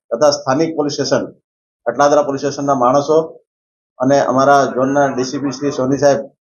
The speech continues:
એમના સૂચના અને માર્ગદર્શન મુજબ આ આરોપીને, અ, લખનઉ ખાતેથી, અ, પકડી પાડવામાં આવેલ અને એની પૂછપરછ તથા ફરિયાદીની ફરિયાદ મુજબ તારીખ અઠ્ઠાવીસ પાંચ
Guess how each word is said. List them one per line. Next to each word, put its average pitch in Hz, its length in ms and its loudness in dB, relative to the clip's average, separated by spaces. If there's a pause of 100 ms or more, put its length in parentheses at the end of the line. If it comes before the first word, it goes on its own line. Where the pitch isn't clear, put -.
(120)
એમના 147 280 2
સૂચના 143 340 -2
અને 151 140 2
માર્ગદર્શન 143 480 2
મુજબ 143 440 2 (440)
આ 131 220 2
આરોપીને, 143 580 -2 (760)
અ, 107 100 -6 (760)
લખનઉ 151 360 0
ખાતેથી, 147 680 0 (340)
અ, 117 100 -2
પકડી 139 340 -2
પાડવામાં 143 380 4
આવેલ 160 200 4 (220)
અને 139 180 2
એની 147 200 0
પૂછપરછ 143 400 2 (380)
તથા 135 260 0
ફરિયાદીની 147 460 -2
ફરિયાદ 139 340 0
મુજબ 147 400 0 (1200)
તારીખ 147 300 0
અઠ્ઠાવીસ 156 800 -2 (280)
પાંચ - 300 2